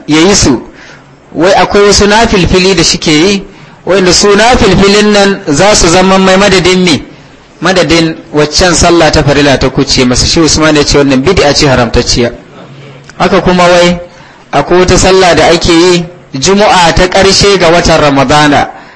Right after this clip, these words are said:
wanda da ka samu kai wannan sallah, duk sallolin da abe ka gaba ɗaya ka ranka su. Ya ce duk wannan bid'a ce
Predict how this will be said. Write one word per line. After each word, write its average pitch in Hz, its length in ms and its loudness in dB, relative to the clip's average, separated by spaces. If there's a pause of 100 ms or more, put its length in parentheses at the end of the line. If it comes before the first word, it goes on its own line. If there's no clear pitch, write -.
(260)
wanda 180 300 0
da 160 100 0
ka 190 220 0
samu 208 400 0
kai 185 180 0
wannan 160 320 0
sallah, 180 500 2 (400)
duk 147 160 -2
sallolin 202 560 2
da 196 120 2
abe 170 220 0
ka 156 120 0
gaba 143 260 2
ɗaya 151 160 0 (220)
ka 151 220 0
ranka 147 360 0
su. 131 160 -2
Ya 143 120 0
ce 143 180 -4
duk 160 140 -2
wannan 170 260 0
bid'a 120 360 0
ce - 200 -4